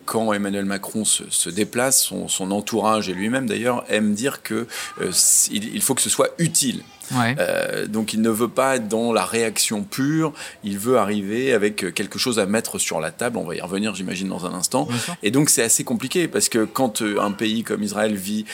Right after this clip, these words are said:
Speaker 1: le drame qu'il a vécu, euh, c'est, c'est, c'est compliqué dans les, dans un temps court,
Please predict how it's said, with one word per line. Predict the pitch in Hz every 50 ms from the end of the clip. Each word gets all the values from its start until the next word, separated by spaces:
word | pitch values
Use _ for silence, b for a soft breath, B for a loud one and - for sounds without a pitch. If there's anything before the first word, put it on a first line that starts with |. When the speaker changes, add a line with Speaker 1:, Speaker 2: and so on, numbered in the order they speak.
| B B B
Speaker 1:
le | - 90 95
drame | 98 110 104 110 107 110
qu'il | 107 - 98 95
a | 92
vécu, | 90 95 87 - - 139 151 170 160 B B B B B
euh, | 85 85 82 82 87 87 85 87 - - - - 95 - - - - - - -
c'est, | - - - - -
c'est, | - - - -
c'est | - - 107
compliqué | - 107 110 104 120 117 104 - 139 131 127
dans | 110 98 98 120 117 113
les, | 113 110 110 107
dans | 101 107 107 101
un | 107 110 104
temps | 107 - 123 113 104 - -
court, | - - 160 170 196 208 165 143